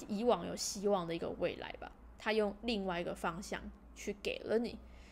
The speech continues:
然后你看这边又一张 flow，哇，你们的这个，这个卡呀，非常多 flow 的，的意思就是说自然律动啊，跟着这个流走，跟着这个生活的韵律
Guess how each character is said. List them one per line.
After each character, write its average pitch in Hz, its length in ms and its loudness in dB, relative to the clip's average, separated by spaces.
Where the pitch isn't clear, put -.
然 202 100 6
后 247 80 6
你 226 100 2
看 226 220 2
这 240 80 6
边 247 160 4
又 240 160 12
一 220 40 10
张 220 180 4
flow， 190 480 6
哇， 370 160 8
你 208 120 6
们 208 120 6
的 220 100 8
这 285 180 4
个， 262 280 8
这 - 220 6
个 240 460 8
卡 - 360 -2
呀， - 180 -4
非 302 200 2
常 277 180 2
多 233 140 6
flow 202 540 6
的， 175 160 6
的 - 160 4
意 208 180 0
思 202 140 -2
就 202 80 6
是 208 60 2
说 208 180 4
自 233 340 0
然 170 260 2
律 196 280 0
动 170 200 2
啊， - 160 -8
跟 240 240 0
着 220 140 4
这 208 160 0
个 190 140 2
流 170 400 -2
走， - 320 -6
跟 220 120 2
着 233 120 6
这 208 100 6
个 202 100 6
生 196 320 0
活 220 160 4
的 - 140 2
韵 180 300 0
律 180 180 -2